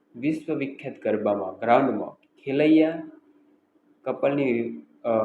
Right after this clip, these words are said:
વિવાદાસ્પદ રીલ સામે આવી છે. કપિલે જાહેરમાં ચુંબન કરતી અશ્લીલ રીલ બનાવી છે હતી, જે સોશિયલ મીડિયા પર વાયરલ થતા વિવાદ શરૂ થયો છે. માતાજીની ભક્તિના પવિત્ર તહેવાર નવ-,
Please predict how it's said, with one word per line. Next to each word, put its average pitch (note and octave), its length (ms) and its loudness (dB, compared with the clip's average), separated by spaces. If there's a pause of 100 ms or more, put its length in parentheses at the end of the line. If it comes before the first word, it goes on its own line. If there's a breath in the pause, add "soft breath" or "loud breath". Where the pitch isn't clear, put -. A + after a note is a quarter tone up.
(400)
વિવાદાસ્પદ C#3 840 0
રીલ A#2+ 300 0
સામે A2 280 -4
આવી F#2 200 -8
છે. - 300 -20 (120)
કપિલે D#3 400 0
જાહેરમાં - 580 -6
ચુંબન C#3 400 -4
કરતી - 540 -6
અશ્લીલ D#3 480 0
રીલ B2 220 0
બનાવી G#2+ 460 -4
છે - 260 -20
હતી, - 180 -20 (720)
જે D3+ 220 4
સોશિયલ A#2+ 520 -2
મીડિયા A#2 320 -2
પર - 200 -12 (280)
વાયરલ C3+ 320 2
થતા G2 440 -12 (920)
વિવાદ D3 380 4
શરૂ A#2+ 340 -2
થયો G2+ 280 -6
છે. - 200 -14 (160)
માતાજીની D3+ 720 0
ભક્તિના B2+ 500 -8
પવિત્ર C3+ 500 -4
તહેવાર G#2 420 -6 (320)
નવ-, B2 480 -4